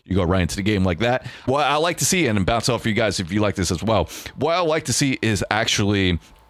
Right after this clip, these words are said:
them doing, like, a events type of lineup, I, and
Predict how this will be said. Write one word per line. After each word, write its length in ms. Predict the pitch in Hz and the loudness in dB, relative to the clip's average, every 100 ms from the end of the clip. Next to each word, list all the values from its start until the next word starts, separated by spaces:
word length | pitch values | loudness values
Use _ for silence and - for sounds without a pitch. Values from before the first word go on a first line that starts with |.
| - - - | -20 -10 -2
them 380 | 135 143 156 | 0 2 0
doing, 460 | 127 117 131 117 113 | 0 0 0 0 0
like, 200 | 98 92 | 0 0
a 120 | 98 | 2
events 400 | 87 87 151 - | 2 2 0 -2
type 380 | - 123 107 - - | 0 0 0 -2 -4
of 140 | - 85 | -2 0
lineup, 340 | 85 76 80 - - | 2 2 0 -2 -2
I, 160 | 90 95 92 - - - - _ | 0 0 -2 -6 -14 -18 -18 _
and 500 | 95 98 92 95 95 | -2 0 2 2 2